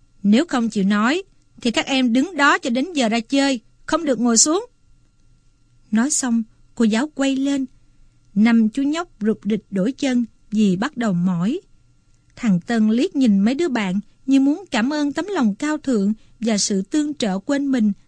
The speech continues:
trong lúc gian nguy của chúng. Cô giáo ngồi vô bàn, cầm viết lên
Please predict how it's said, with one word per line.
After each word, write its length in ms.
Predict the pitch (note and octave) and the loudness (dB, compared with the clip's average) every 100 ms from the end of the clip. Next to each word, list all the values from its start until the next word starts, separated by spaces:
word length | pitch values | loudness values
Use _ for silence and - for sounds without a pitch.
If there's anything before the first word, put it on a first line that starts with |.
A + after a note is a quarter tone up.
| _ | _
trong 160 | - A#3 | -4 0
lúc 260 | A#3 F4 - | 0 -2 -4
gian 320 | A#3+ A3+ A#3 | -2 0 0
nguy 180 | B3 A#3+ | 2 0
của 140 | A#3 | -4
chúng. 280 | G#3 C4+ D4 - _ _ _ _ _ _ _ _ _ - | -6 -4 -6 -8 _ _ _ _ _ _ _ _ _ -4
Cô 80 | B3 | -2
giáo 400 | A3 A3+ A#3 E4 | 0 0 -4 -4
ngồi 140 | D#4+ F#3+ | -2 0
vô 100 | G#3 | -2
bàn, 320 | G#3+ G#3+ F#3+ F#3 _ _ | -2 -2 -2 -4 _ _
cầm 220 | - A#3 G#3+ | -2 2 2
viết 200 | C#4 F4+ | 2 0
lên 280 | D4 C#4+ | 0 0